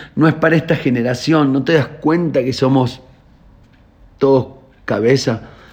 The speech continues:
así como se dice, cabecita chiquita, cabeza de clavo?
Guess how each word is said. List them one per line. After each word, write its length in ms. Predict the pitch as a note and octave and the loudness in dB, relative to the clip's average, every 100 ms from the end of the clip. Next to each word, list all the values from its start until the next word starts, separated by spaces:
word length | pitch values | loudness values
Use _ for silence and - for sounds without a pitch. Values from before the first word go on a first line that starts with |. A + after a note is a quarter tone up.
| - | -12
así 300 | A2 G2+ A2+ | -10 -4 -4
como 200 | G#2+ A#2 | 0 -2
se 140 | A#2 A2+ | -2 0
dice, 400 | A2+ G#2 G#2+ A#2 | -2 -2 -8 -10
cabecita 520 | - A2 A#2+ C3+ B2 | -6 -4 -2 -2 -2
chiquita, 760 | A#2+ G#2+ B2+ C#3 B2 A#2 - - - _ _ _ _ _ _ _ _ _ _ | -4 -4 0 0 0 -4 -10 -20 -20 _ _ _ _ _ _ _ _ _ _
cabeza 360 | - G#2 B2 G2+ | -4 -2 0 -2
de 120 | G#2 | -2
clavo? 560 | B2+ C3+ B2 A#2 - | 0 2 2 0 -6